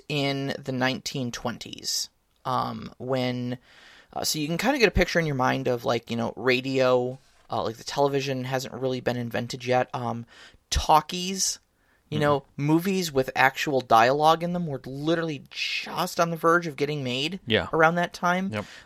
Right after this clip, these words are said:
Speaker 1: Uh, I think the first color movie was just coming out. I think color and,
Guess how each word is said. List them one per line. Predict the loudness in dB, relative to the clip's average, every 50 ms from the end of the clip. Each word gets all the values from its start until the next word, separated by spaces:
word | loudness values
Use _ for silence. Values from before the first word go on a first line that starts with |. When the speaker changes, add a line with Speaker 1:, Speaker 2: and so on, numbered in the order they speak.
| _
Speaker 1:
Uh, | 2 6 6 6 6
I | 6 2
think | 0 -4 -8 -8 -8
the | -12 -14
first | -6 -2 -2 -2 -2 -4 -8 -14 _ _ _ _
color | -14 -12 -12 -6 0 2 2 4 4 4 4 4 2
movie | 2 0 -2 -4 -4 -4 -6 -6 -6
was | -6 -6 -8 -8
just | -6 -4 -4 -4 -4 -6
coming | -8 -8 -6 -6 -4 -2
out. | -2 -2 -2 -2 -4 -6 _ -16 -16 -16 _ _ _ _ _ _ _ _ _ _ _ _ -6
I | -2
think | -2 -4 -4 -4
color | -8 0 4 6 6 8 8 6 6 4 2 2
and, | 0 -2 -2 -2 -4 -6